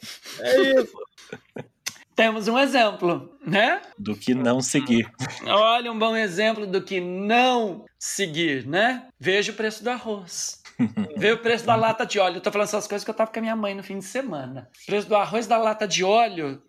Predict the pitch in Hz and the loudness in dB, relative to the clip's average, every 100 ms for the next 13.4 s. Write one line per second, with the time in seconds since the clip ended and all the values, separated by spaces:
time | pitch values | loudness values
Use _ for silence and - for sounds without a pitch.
0 | - 202 208 254 - _ - 208 202 - | 2 4 4 0 -6 _ -2 0 0 -4
1 | - 202 202 208 302 311 302 254 214 175 | -4 2 4 4 4 2 0 2 2 0
2 | 147 - - - _ _ 160 - 180 - | -2 -2 -2 -4 _ _ -4 -4 -6 -4
3 | 220 220 190 170 170 226 220 165 220 226 | -4 0 2 2 2 2 0 0 0 2
4 | 240 220 240 - 240 - - 190 208 220 | 0 -2 -4 -4 -6 -8 -2 4 4 4
5 | 202 175 165 - - - 226 175 208 247 | 0 -4 -6 -10 -12 -6 -4 0 2 4
6 | 269 277 262 233 220 202 156 - - - | 4 2 0 0 0 0 -2 -8 -8 -2
7 | 180 190 190 190 175 190 175 180 175 165 | 0 2 0 0 -2 -6 -4 0 0 0
8 | 147 139 127 113 - - 117 - _ - | -2 -6 -10 -12 -18 -16 -16 -16 _ -20
9 | - - 135 151 - 165 156 165 156 160 | -20 -12 -6 -4 -2 -4 0 -2 -2 -6
10 | 220 185 131 - 123 - 139 135 - 139 | -6 -6 -6 -8 -12 -10 -8 -6 0 2
11 | 147 147 - 139 131 131 - _ _ _ | 0 -2 -8 -8 -8 -8 -12 _ _ _
12 | - - 480 508 480 392 392 370 359 - | -8 -2 0 0 2 2 2 2 2 0
13 | 320 381 320 | 0 2 0